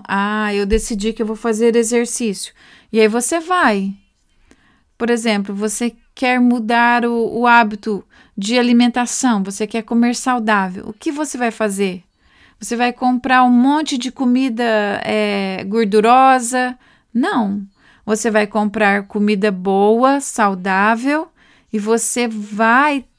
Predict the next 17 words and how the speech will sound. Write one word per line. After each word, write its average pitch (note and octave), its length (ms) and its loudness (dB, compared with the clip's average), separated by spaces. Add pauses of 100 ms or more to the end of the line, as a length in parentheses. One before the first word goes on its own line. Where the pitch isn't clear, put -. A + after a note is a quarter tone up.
ter C#4 320 0
que C#4+ 160 -8
pensar, C#4+ 1200 0 (640)
vai A#3+ 160 -2
ter C#4 180 -4
que - 120 -16
pensar D4 760 0
sobre C4+ 360 -4
a - 20 -2
sua - 160 -2
comida D4 540 0 (200)
antes. B3 680 4 (240)
Porque - 180 -6
se C4+ 120 -4
você C#4+ 340 -2
não D#4 220 0
planeja, A3+ 1080 2